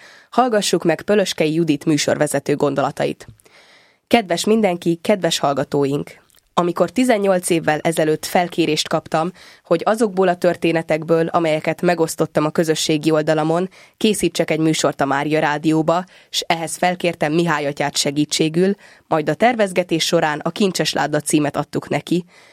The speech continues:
eszünkbe sem jutott, hogy elérhetjük vele a háromszázadik adást. Ma azonban elérkeztünk erre a szintre. Hihetetlen számomra. Ezen a napon,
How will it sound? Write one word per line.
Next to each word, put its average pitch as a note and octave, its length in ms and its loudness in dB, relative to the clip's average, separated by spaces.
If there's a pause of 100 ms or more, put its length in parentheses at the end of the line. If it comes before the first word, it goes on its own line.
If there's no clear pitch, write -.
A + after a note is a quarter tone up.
(260)
eszünkbe G3 460 0
sem D#3 220 0
jutott, D#3 340 0
hogy D#3 140 0
elérhetjük D3+ 580 -2
vele D3+ 180 2
a C#3+ 60 -2
háromszázadik D3+ 760 -2
adást. - 540 -6 (380)
Ma F3 160 0
azonban F#3+ 500 0
elérkeztünk D3+ 680 -2
erre C#3+ 220 -2
a C#3+ 60 -4
szintre. C#3+ 500 -4 (720)
Hihetetlen D#3 560 -2
számomra. D3 600 -2 (840)
Ezen F3 280 0
a D#3+ 80 2
napon, F#3+ 480 0